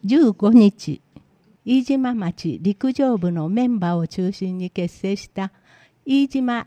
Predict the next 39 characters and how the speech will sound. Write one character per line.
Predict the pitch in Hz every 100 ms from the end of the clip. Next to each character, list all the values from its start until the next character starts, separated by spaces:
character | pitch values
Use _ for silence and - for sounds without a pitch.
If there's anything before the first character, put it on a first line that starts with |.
| -
ラ | 208
ン | 226 277
ニ | 277
ン | 277
グ | 269
ク | - 262
ラ | 233
ブ | 190
の | 175 175
活 | 185 - 196
動 | 196 190
が | 196
あ | 220
り | 170 180
ま | 160
し | - -
た。 | 151 - _ _ _ _ _ _ _ -
毎 | 220 240 240
月 | 226 - 220 208 _ -
第 | 220 254
三 | - 254 254
土 | 240 247
曜 | 240 208
日 | 175 175
に、 | 165 175 _ _ _ -
田 | 220
切 | 254 269 277 _ _ _
体 | 240 247
育 | - -
館 | 196 175
か | - 165
ら | 156 - _ -
夜 | 196 208
田 | 254 262
切 | 254 254
大 | 247 254 220
橋 | 190 - 185
ま | 175 170
で | 147